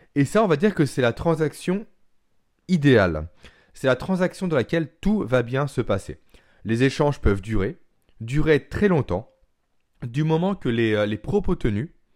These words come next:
sont complémentaires, qu'il y a véritablement une réciprocité entre les protagonistes, qu'ils s'apportent de la valeur mutuellement par rapport à l'échange qu'ils ont en cours.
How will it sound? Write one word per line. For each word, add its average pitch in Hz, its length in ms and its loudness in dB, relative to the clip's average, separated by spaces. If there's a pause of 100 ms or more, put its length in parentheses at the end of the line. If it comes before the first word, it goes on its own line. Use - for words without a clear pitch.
(320)
sont 190 300 0
complémentaires, 110 880 -2 (380)
qu'il 131 120 -10
y 139 60 4
a 135 60 4
véritablement 143 580 -2
une 113 160 -2
réciprocité 151 1000 -4 (200)
entre 127 280 0
les 170 120 0
protagonistes, 110 800 -2
qu'ils 135 160 -8
s'apportent - 380 -6
de 127 40 -4
la 104 140 -2
valeur 147 400 -2
mutuellement 131 500 -4
par 120 160 -4
rapport 110 360 0
à 98 40 0
l'échange 143 420 -4
qu'ils 101 280 -6
ont 156 180 -8
en 104 180 -4
cours. 82 460 0